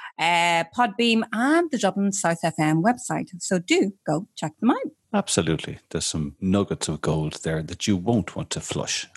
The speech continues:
Speaker 2: away. They'll make you a party superstar, so check them out.
Speaker 1: Move on, Philip, quick, move on.
Speaker 2: Oh, okay.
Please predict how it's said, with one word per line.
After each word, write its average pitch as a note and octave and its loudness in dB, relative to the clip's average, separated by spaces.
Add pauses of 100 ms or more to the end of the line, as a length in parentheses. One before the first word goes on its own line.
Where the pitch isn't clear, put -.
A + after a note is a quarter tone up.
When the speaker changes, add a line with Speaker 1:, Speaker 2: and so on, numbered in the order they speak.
Speaker 2:
away. D2+ -2 (280)
They'll C3 2
make E3 0
you C#3+ 2
a B2 0
party B2 0
superstar, - 0
so - -8 (100)
check - 0
them D#2+ -6
out. - -10 (380)
Speaker 1:
Move G3+ 2
on, A3 4
Philip, D#3 -2
quick, - -4
move F3 2
on. F3 4
Speaker 2:
Oh, D#3 4
okay. - 2